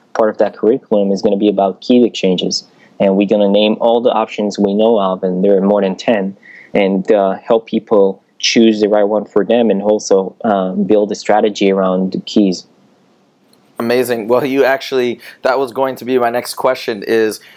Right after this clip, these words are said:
Speaker 2: if you had to say, right, if you had to give a couple recommendations as far as, because we also have a section in our book,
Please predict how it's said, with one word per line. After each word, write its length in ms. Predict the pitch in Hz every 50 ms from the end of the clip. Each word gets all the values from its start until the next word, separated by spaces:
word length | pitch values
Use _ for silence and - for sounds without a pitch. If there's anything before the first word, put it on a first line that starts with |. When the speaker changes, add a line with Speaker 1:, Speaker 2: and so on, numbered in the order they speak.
| - - - _ _ -
Speaker 2:
if 240 | 156 160 160 - -
you 80 | 160 156
had 240 | 151 147 147 135
to 80 | 131 131
say, 640 | - - - - 139 131 127 127 127 123 123 120
right, 260 | - - 123 120 - -
if 120 | - -
you 60 | 139
had 80 | 135 131
to 80 | 127
give 180 | 113 117 131 117
a 60 | 120
couple 420 | - - - - 139 139 - 135 127
recommendations 800 | 123 120 - - 110 110 107 101 110 113 110 - 117 107 104 -
as 140 | - 101 -
far 240 | - - 107 110 110
as, 140 | 107 - - - - - - -
because 220 | - 139 147 120
we 120 | 123 151 160
also 300 | 156 156 - - 139 131
have 200 | 135 131 127 110
a 40 | 113
section 420 | - - - 117 - - - 113
in 120 | - - 110
our 120 | 110 104
book, 500 | 98 90 - 127 123 117 110 - - -